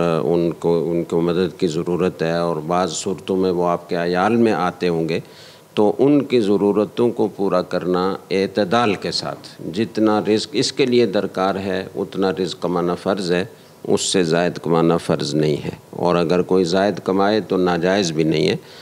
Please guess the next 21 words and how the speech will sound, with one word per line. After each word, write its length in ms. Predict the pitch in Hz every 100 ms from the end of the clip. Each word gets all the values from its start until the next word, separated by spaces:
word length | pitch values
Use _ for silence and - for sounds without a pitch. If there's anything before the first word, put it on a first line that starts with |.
| - - - 92
زائد 340 | 90 95 82
کمائے 380 | - 92 95 95
تو 180 | - 90
وہ 360 | 90 92 90 -
اس 240 | 87 -
کے 120 | -
حقوق 440 | 87 85 110 104 101
ادا 240 | 90 95
کرے، 380 | - 90 90 87
زکوٰۃ 440 | 82 78 90 80
ادا 260 | 92 85 87
کرے، 380 | 87 82 85 85
صدقہ 360 | 85 80 -
اور 120 | 87
خیرات 520 | 85 90 85 90 78 -
کرے، 320 | 87 87 85
امور 340 | 85 87 92 90 -
خیر 220 | 92 92
میں 140 | 92
خرچ 340 | 87 104 90 -
کرے، 280 | 90 85